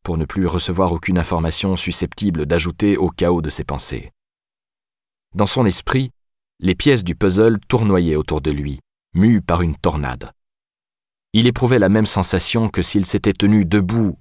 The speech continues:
au cœur de l'œil d'un cyclone, cerné par l'infernal tourbillon d'éléments disparates volant en spirale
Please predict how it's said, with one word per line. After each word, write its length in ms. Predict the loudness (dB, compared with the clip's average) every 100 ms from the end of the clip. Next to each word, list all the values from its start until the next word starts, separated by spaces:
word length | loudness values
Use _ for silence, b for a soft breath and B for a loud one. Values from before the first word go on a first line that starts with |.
| -4
au 100 | -2
cœur 360 | 2 0 2
de 80 | 2
l'œil 260 | 4 4 2
d'un 140 | 0
cyclone, 600 | -2 -4 0 2 2 0 b b b b b -6
cerné 480 | 0 2 4 2
par 220 | 2 0 2
l'infernal 540 | 0 2 2 2 0
tourbillon 520 | -2 0 0 2 0
d'éléments 460 | 0 2 2 2 0
disparates 580 | 0 -2 0 0 -2 -4
volant 360 | 0 2 2
en 40 | 0
spirale 540 | -2 -2 -2 0 0